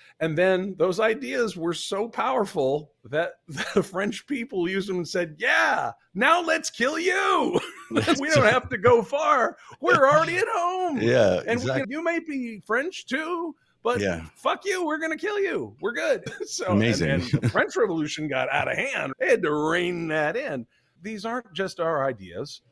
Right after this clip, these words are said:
Speaker 1: Um, I like to think that the documents and the ideals that, the documents that express these ideals are, like, amazingly powerful in the fact that they haven't needed super constant updating. They've got amendments.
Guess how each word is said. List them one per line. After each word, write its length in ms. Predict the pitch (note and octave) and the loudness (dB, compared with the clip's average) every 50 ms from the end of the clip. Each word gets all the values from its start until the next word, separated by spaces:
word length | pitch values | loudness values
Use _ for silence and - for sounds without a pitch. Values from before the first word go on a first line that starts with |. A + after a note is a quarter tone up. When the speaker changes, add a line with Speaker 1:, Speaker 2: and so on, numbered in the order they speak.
| _ - | _ -8
Speaker 1:
Um, 200 | A#2+ A2+ A#2 A2 | -6 -4 -4 -2
I 100 | A2 A#2 | -2 -2
like 240 | A#2 B2 B2+ B2+ B2+ | 0 0 0 -2 -2
to 100 | - C3 | -6 -8
think 240 | - - C3+ C3 - | -8 -8 -10 -10 -10
that 140 | - A2+ - | -12 -14 -12
the 60 | A#2 | -8
documents 680 | F#2+ A2+ G#2+ A2 G#2+ - A#2+ G#2 G#2+ A2 G#2 - - | -4 -2 -2 -2 -2 -4 -6 -6 -6 -6 -8 -8 -8
and 120 | G2+ G2 - | -8 -8 -8
the 160 | - F#2+ F#2+ | -8 -6 -6
ideals 500 | F#2 G2+ G2+ F#2+ G2+ G#2 G2 F#2+ F#2 - | -4 -4 -4 -2 0 0 0 0 -2 -4
that, 180 | - F#2 F2+ - _ _ _ _ _ _ _ _ _ _ _ _ _ _ _ - - - | -4 -6 -6 -6 _ _ _ _ _ _ _ _ _ _ _ _ _ _ _ -14 -8 -6
the 100 | C#3+ C#3 | -2 2
documents 440 | D3 C#3+ D3 C#3 - C#3+ C3 A2+ - | 4 4 4 2 0 -2 -2 -2 -4
that 120 | - A2 G#2+ | -6 -6 -6
express 400 | G2+ - - - C3 C3 B2+ - | -8 -8 -4 -2 -2 -2 -4 -6
these 160 | B2 A2 B2+ | -8 -6 -6
ideals 580 | A2 G#2 G2+ G2+ G#2 G#2 G2 G2 F#2 - - - _ _ _ _ _ _ _ _ _ _ - | -6 -6 -6 -6 -6 -4 -4 -4 -6 -10 -12 -18 _ _ _ _ _ _ _ _ _ _ -4
are, 320 | G#2 A2 G#2+ G2+ - - - - - - - - _ _ - - | -2 0 0 0 -2 -4 -10 -20 -20 -20 -20 -20 _ _ -16 -10
like, 240 | - G#2+ G2+ - - | -8 -8 -6 -4 -4
amazingly 680 | F#2+ G2 G2+ G#2+ A#2+ A#2 G#2 G2+ F#2+ F2+ F2 E2+ E2+ | -2 0 0 0 0 0 -2 -4 -6 -6 -6 -8 -10
powerful 540 | - - - G2+ A#2 B2 A2+ - G2+ F#2+ F2+ | -8 -4 0 2 4 4 2 2 -4 -6 -6
in 60 | E2+ | -8
the 80 | E2 F2 | -8 -6
fact 300 | - F#2+ F#2 F2+ - - | -4 -4 -4 -4 -6 -8
that 200 | F2+ E2+ - _ | -10 -10 -10 _
they 120 | - G2+ G2 | -8 -8 -8
haven't 480 | - - A#2 A#2+ A#2 A#2 G#2+ G2+ F#2+ G2 | -4 -2 -2 -2 0 -2 -4 -8 -8 -8
needed 420 | G2+ G#2+ G#2+ F#2 G2+ F#2 F2 F2 - _ _ _ - | -6 -6 -6 -8 -8 -10 -12 -14 -18 _ _ _ -8
super 440 | - - - - A#2+ G#2 - G2 | -4 -4 -2 -2 -2 -4 -4 -8
constant 480 | F2+ - - F#2 F#2+ F2+ - - F2+ - | -8 -6 -6 -6 -6 -6 -8 -10 -10 -10
updating. 560 | - F2+ - _ - F2 F2 E2+ E2 D#2+ D#2+ - _ _ - _ _ | -10 -12 -10 _ -6 -4 -4 -6 -6 -10 -12 -14 _ _ -20 _ _
They've 160 | - A#2 A2+ | 0 0 2
got 160 | F2+ A2+ A2 F#2+ | 2 2 0 0
amendments. 680 | F2 E2 E2+ G2+ B2 A2+ G#2+ C3 C3+ - - - - | 0 -2 -2 -2 -2 -2 -4 -6 -8 -10 -14 -16 -16